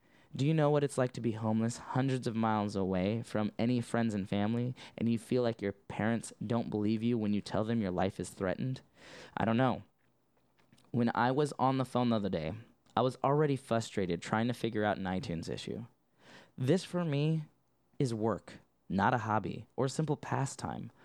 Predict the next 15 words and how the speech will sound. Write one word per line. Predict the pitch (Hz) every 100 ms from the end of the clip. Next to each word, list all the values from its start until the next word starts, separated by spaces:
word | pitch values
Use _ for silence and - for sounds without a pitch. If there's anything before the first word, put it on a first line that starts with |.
| - - - -
Also, | 156 - 151 143 - - - _ _ _ _ -
I | 135
kept | 160 -
on | 165
getting | 151 143 123
put | 143
on | 123 101
pause. | - 110 90 57 - - - _ _ _ _ _ -
I |
felt | 127 - 175 - - _ _ _
like | - 139
I | 127
had | 117 -
called | - 214 170 160 165
because | 127 - 120 113 -